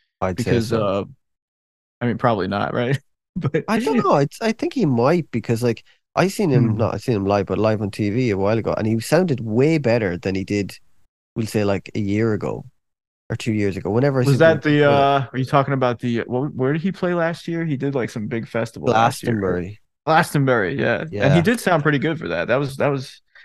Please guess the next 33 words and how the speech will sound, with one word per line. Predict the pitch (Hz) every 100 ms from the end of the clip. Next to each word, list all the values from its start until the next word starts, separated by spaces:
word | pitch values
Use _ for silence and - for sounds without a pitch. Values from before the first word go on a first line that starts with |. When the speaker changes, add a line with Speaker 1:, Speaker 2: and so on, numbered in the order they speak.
| - 131
Speaker 1:
Yeah. | 127 123 117
Speaker 2:
yeah, | 120
I | 110
was | -
happy | 143 147 147
for | 123 120
him | 120 117
because | 117 139 117
that | 143
was | 143
a | 120
big | 143 120
moment | 117 120 120 -
for | 127
him, | 127 - 131 -
you | -
know? | 64 139 - _ _
Speaker 1:
That | 90 87
was | 82
cool. | - - 82 78 123 _ _ _ _ _ -
That | 87
was | 110
cool. | 113
Speaker 2:
Yeah. | 110 113
Speaker 1:
Especially | 113 151 -
the | 135
part, | 139 123 110
you | 135
know, | 139
when | 127
he | 120
sung, | - 127 123
um, | 117 110 101 92 101